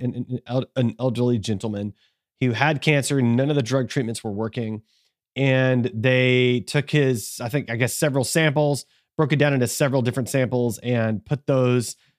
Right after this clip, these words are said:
uh, kind of into the A I, and the A I analyzed the tissue and then analyzed sor-, sort of, like, different drugs and how they would work, and came up with a drug regimen that ended up working for him, and he went into remission. And so,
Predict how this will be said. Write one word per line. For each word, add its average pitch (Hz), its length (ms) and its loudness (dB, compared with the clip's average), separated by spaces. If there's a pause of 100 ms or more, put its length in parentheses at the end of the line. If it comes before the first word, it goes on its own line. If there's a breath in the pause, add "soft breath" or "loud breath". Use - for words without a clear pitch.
(140)
uh, 120 160 -2
kind 143 180 2
of 110 100 -4
into 147 300 0
the 120 200 0
A 123 160 2
I, 117 160 0
and 117 120 0
the 104 80 -4
A 123 160 -2
I 117 200 -2
analyzed 123 520 -2
the 107 60 -10
tissue 147 400 0
and 120 80 2
then 110 100 -2
analyzed 120 420 -2
sor-, - 180 -8
sort 127 200 -4
of, 98 80 -6
like, 107 180 -4 (220)
different 120 320 -2
drugs 120 260 -2
and 101 80 -6
how 113 60 -4
they 104 120 -4
would 113 80 -4
work, 185 320 0 (460 soft breath)
and 147 280 0
came 151 260 2
up 147 180 0
with 135 140 0
a 123 60 -2
drug 127 280 0
regimen 120 440 0 (100)
that 120 420 -2 (560)
ended 147 400 4
up 143 320 -2 (100)
working 123 680 0 (100)
for 123 400 -2
him, 92 440 -4
and 120 300 -4
he 117 80 0
went 120 220 -2
into 120 300 -2
remission. 113 460 -2
And 101 160 -8
so, 117 500 -2